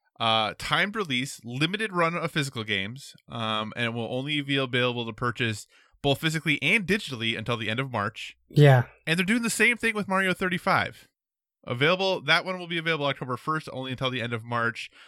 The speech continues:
Speaker 1: Um, Super Mario three D All-Stars comes out September eighteenth, only available till the end of March. What do you, how do you feel about that?
Speaker 2: <laughs>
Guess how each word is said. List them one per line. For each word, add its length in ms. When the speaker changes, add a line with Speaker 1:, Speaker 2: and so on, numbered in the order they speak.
Speaker 1:
Um, 440
Super 240
Mario 280
three 200
D 120
All-Stars 680
comes 180
out 140
September 400
eighteenth, 720
only 480
available 600
till 140
the 140
end 300
of 160
March. 420
What 120
do 60
you, 100
how 140
do 80
you 120
feel 160
about 220
that? 240
Speaker 2:
<laughs> 40